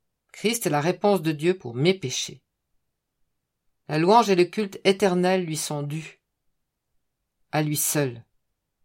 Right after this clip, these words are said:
Dieu voulait que tous les détails du culte qui lui étaient rendus alors,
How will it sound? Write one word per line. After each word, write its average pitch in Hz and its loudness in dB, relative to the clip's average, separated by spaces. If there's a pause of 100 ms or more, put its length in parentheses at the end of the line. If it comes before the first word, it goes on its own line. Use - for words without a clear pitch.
(960)
Dieu 170 4
voulait 196 4
que 170 -2
tous 160 -4
les 240 0
détails 185 4
du 165 -8
culte 190 -4
qui - -10
lui 147 0
étaient 156 -2
rendus 190 2
alors, 147 0